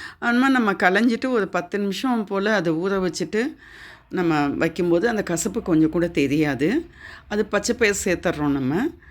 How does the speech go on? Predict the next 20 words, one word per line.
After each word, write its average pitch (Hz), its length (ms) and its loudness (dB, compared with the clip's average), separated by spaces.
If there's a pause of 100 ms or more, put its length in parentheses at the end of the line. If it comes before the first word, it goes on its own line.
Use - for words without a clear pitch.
(240)
இதுல 220 180 2
இப்ப 208 200 0
தேங்காய் 214 380 2
பாலும் 208 360 0
சேர்க்கும்போது 151 540 -2 (680)
நல்ல 220 220 0
ருசியாவே 196 580 2
இருக்கும். 170 540 -2 (520)
இந்த 220 200 4
கஞ்சியில 247 540 4
நிறைய 240 500 2
பூண்டு 269 340 2
சேர்த்து 220 580 0 (480)
பிரசவம் 233 400 2
ஆன 180 300 4
பொண்ணுங்களுக்கு 165 640 2 (320)
கொடுப்பாங்க. 151 440 0 (680)
ஏன்னா, 202 280 0 (100)
தாய்ப்பால் 214 640 2
கொடுக்கறதுக்கு 180 540 -2